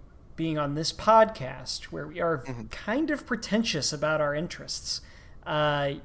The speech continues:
Speaker 1: you are recommending Rick and Morty and saying you don't have to be like us.
Speaker 2: Right, yeah.
Speaker 1: Okay, okay, cool.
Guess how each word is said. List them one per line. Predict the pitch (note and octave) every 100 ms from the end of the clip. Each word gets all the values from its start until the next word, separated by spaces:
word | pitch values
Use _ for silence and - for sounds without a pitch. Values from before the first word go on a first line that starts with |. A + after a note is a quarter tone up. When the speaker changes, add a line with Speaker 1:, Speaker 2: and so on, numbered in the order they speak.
| - - -
Speaker 1:
you | C#3+ F#3+ A3
are | G3+
recommending | E3 D3+ D#3 D3+ C#3+ C#3+ C#3+
Rick | C#3+
and | D#3 D3
Morty | D3+ C#3+ C3+ C#3 C3
and | D3
saying | - E3 D3+
you | D3
don't | C#3+ D3+ -
have | - D#3 D3
to | D3+
be | C#3+ C#3+
like | C3 C3
us. | C#3 - - - - - - - - - - - - - - - - - - - - - - - - -
Speaker 2:
Right, | C3+ G2 - - -
yeah. | -
Speaker 1:
Okay, | C4 F#3 - -
okay, | G3+ - -
cool. | F3+